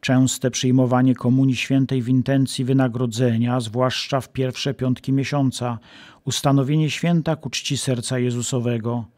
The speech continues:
Godzina święta, czyli modlitewne czuwanie w nocy z czwartku na piątek, aby towarzyszyć Jezusowi w Jego śmiertelnym smutku na Górze Oliwnej i wypraszać miłosierdzie dla grzeszników.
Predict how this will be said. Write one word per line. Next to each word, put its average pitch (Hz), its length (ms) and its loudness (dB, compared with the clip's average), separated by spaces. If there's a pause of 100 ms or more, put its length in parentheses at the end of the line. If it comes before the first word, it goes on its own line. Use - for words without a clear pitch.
(400)
Godzina 147 420 4
święta, 127 480 2
czyli 131 240 0
modlitewne 135 580 2
czuwanie 139 480 2
w 113 100 0
nocy 135 300 2
z - 60 -4
czwartku - 460 -2
na 135 140 2
piątek, 147 540 0
aby 131 220 -2
towarzyszyć 131 600 -2
Jezusowi 131 600 -2
w 113 40 -6
Jego 127 220 0
śmiertelnym 127 640 0
smutku 143 480 -2
na 127 140 2
Górze 123 340 -2
Oliwnej 120 720 -2
i 127 80 -4
wypraszać 131 600 -4
miłosierdzie 120 640 -2
dla 117 140 -2
grzeszników. 113 880 -4